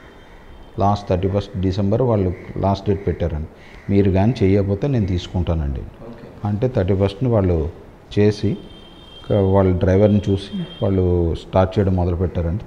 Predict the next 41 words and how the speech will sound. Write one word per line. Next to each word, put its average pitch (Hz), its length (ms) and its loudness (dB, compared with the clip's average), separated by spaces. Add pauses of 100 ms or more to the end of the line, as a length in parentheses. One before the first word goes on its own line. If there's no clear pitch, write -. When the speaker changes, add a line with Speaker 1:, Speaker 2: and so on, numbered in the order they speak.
Speaker 1:
తర్వాత 104 320 2
మళ్ళీ 101 320 2
ప్రాబ్లం 101 640 2
రి-, 90 320 2
రిపేర్లు 98 380 2
అయ్యి 98 120 6
వస్తే 110 260 -2
రిపేర్ 98 400 -2
చేయించి 87 280 -4 (100)
Speaker 2:
అదే, 135 160 -4
అది 131 160 -4
మీరు 147 200 -2
Speaker 1:
నాలుగు, 107 220 4
Speaker 2:
ఇచ్చారు. - 200 -4
Speaker 1:
ఆ, 101 280 2 (160)
నాలుగు, 101 320 2 (100)
యాక్చువల్గా 143 360 2
బ-, 123 100 2
వెహికల్ 113 400 4
ఇచ్చాక 143 280 2
మనకు 123 240 0
సంబంధం 107 460 2
లేదు 92 160 4
యాక్చువల్గా. 92 440 2
Speaker 2:
మీరు 139 100 0
ఇనిషియేటివ్ 143 340 -4
తీసుకున్నారు. 110 300 2
Speaker 1:
కానీ 123 160 4 (200)
తీసుకొని 113 560 2
బండి 117 320 4
ఇక 104 480 6 (100)
పాడైపోయింది, 101 520 4
మనం 104 180 0
ఇచ్చిన 117 460 2
పర్పస్ - 400 -2
సర్వ్ 101 200 2
అవ్వట్లేదు, 95 520 2 (420)
మళ్ళీ 104 200 6
కొ-, 101 320 0
నాలుగు 98 360 2
కొత్త 92 560 4